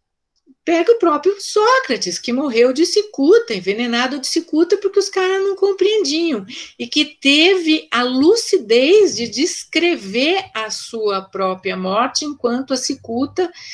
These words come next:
ia fazendo o efeito no corpo dele, e ele foi descrevendo o efeito da cicuta para que os outros pudessem aprender. Quer dizer, o cara,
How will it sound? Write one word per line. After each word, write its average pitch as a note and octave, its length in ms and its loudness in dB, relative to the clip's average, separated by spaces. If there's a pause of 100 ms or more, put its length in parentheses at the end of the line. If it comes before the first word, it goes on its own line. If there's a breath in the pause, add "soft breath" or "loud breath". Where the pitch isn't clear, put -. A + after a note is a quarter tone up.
(300 loud breath)
ia A#3 520 2
fazendo G3 1080 -2 (640 loud breath)
o A3+ 100 2
efeito C4 540 2
no A3 120 -2
corpo A3 340 0
dele, B3 420 2
e C#4+ 220 0
ele D4 120 0
foi C#4+ 220 -2
descrevendo A3+ 960 0
o G3 60 -2
efeito G3 420 -6
da G3+ 140 -4
cicuta C#4+ 420 -6
para F#4 140 0
que F#4 100 2
os E4+ 120 4
outros A4 260 2
pudessem F#4 440 -2
aprender. A#3+ 640 -2 (460 loud breath)
Quer A3 140 -4
dizer, G3 180 0
o F#3+ 100 -4
cara, D#4 320 0